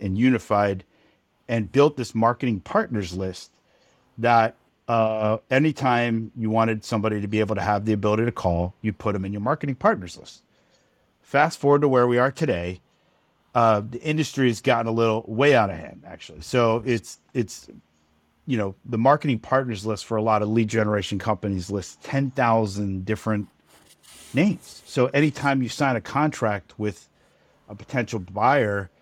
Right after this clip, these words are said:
you just add 'em to your marketing partners list. So it's not clear who you're gonna contact, uh, who the consumer is gonna be in contact with. And I think the F C C saying,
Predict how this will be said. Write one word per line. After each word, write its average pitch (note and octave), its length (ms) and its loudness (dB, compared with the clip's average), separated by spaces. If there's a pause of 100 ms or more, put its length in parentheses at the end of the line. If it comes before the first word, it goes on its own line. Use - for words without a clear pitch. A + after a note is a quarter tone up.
(240)
you A#2 120 -4
just A#2 220 -6
add A#2 220 4
'em A#2 120 0
to - 80 -12
your A#2 80 0
marketing G#2 420 -4
partners F#2 440 -4
list. F2+ 240 -8
So G#2 360 0 (640)
it's - 200 -8
not G3 180 -2
clear E3 640 2
who D3+ 200 0
you're C3+ 200 0
gonna A#2 220 -2
contact, A2+ 580 -2 (300)
uh, A#2 80 -6
who D3+ 200 4
the C3+ 120 0
consumer A#2 460 -2
is G2+ 100 -6
gonna A2 180 -2
be G#2+ 140 -2
in G2+ 80 -4
contact F#2+ 520 -6
with. F2 200 -16 (120)
And A2 100 -4
I G#2+ 60 -2
think A#2 380 -2
the A#2 120 0
F A#2 120 2
C A2 180 -4
C B2 260 0
saying, A2+ 480 -2